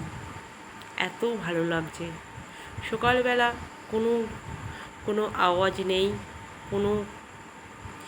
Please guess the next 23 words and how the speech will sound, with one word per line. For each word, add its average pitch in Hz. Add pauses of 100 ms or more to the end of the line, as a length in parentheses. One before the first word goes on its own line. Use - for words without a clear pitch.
(500)
কোনো 214
কারো, 202 (800)
কি 233
বলবো, 180
বলে 190
বোঝাতে 180
পারছি 165
না। 202 (140)
কি 262
সুন্দর 180
লাগছে 165
বাতাসটা 170
বলো, 170
মাঠ, 170 (1400)
পুরো 185
রাস্তা 170 (140)
ফাঁকা, 170 (320)
হয়তো 196 (460)
কয়েকজন, 180 (280)
কয়েকজন 175
উঠে 170 (220)
যাচ্ছে 165
লোকেরা, 160